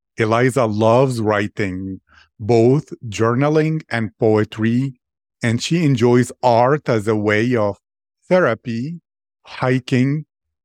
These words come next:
cooking, clubbing, spending time with her younger brother,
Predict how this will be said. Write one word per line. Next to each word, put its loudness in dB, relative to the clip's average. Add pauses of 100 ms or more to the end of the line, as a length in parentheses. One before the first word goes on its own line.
(120)
cooking, -2 (420)
clubbing, 0 (380)
spending -4
time 0
with -2
her -4
younger -2
brother, -2